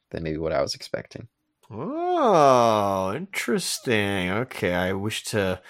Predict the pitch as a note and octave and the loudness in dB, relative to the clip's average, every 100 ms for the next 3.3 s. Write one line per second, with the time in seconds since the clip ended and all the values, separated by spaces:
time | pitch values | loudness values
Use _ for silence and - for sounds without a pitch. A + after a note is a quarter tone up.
0 | - - - - A#2+ G#2+ G2+ - - B2 | -20 -20 -18 -4 0 2 0 -4 4 6
1 | D3 - B2 C3+ C#3 A2 F2+ F2 F2 - | 6 2 4 4 4 -2 -2 -2 -4 -4
2 | D#2+ C#2 D2 D#2 - E2+ E2+ E2 - - | -8 -10 -10 -8 -6 -4 -4 -6 -10 -10
3 | E2 D#2+ | -8 -6